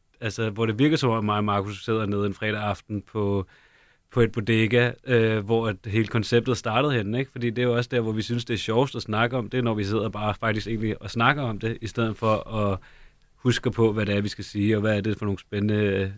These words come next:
anekdoter, vi vil være med, men hvor det faktisk bare er os, os selv. Altså, det er klart der, hvor jeg også synes, vores podcast fungerer bedst. Øh, hvilket viser, altså, hvilket det klip også meget, altså, det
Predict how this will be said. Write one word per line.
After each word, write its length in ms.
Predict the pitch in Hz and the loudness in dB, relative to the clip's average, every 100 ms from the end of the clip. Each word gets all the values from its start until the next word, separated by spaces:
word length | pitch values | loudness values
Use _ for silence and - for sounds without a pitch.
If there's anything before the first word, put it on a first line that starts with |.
| - | -8
anekdoter, 480 | 101 101 101 101 107 | -6 -4 0 0 2
vi 100 | 107 | 0
vil 80 | |
være 120 | 101 95 | 0 0
med, 260 | 98 101 | 0 0
men 160 | 110 110 | 0 -2
hvor 200 | 104 104 | 0 -2
det 160 | 101 | -2
faktisk 300 | 98 107 107 | -2 -2 -2
bare 200 | - 104 | -2 0
er 80 | 107 | 2
os, 420 | 101 95 - - - _ _ | 0 -4 -8 -14 -18 _ _
os 180 | - 113 | 0 0
selv. 320 | - 120 120 - _ - | 4 4 4 -2 _ -14
Altså, 180 | 110 110 | -6 -2
det 140 | 127 | 0
er 40 | |
klart 340 | 123 127 107 98 | 0 -2 -4 0
der, 140 | 113 | 0
hvor 120 | 107 | 2
jeg 80 | 104 | 0
også 180 | 104 101 | -2 -4
synes, 220 | - 104 - | -6 -8 2
vores 200 | 127 131 | 2 2
podcast 420 | 113 104 107 101 | -4 -4 -2 -2
fungerer 300 | 104 98 101 | -2 -2 -2
bedst. 340 | 92 101 - _ _ _ _ _ _ _ | -2 -4 -4 _ _ _ _ _ _ _
Øh, 280 | 120 117 107 104 | 0 2 2 0
hvilket 360 | 101 113 117 110 - - | 2 4 4 4 -4 -18
viser, 420 | 127 123 110 120 | 0 0 2 2
altså, 440 | 110 107 101 104 92 | 2 -2 -2 -4 -4
hvilket 280 | 110 110 107 | -2 -2 -2
det 120 | 113 | -4
klip 220 | - 110 | -2 -2
også 160 | 110 113 | 0 0
meget, 260 | 120 113 120 | 2 2 2
altså, 300 | 110 110 107 - | 0 -2 -2 0
det 240 | 117 110 | 0 2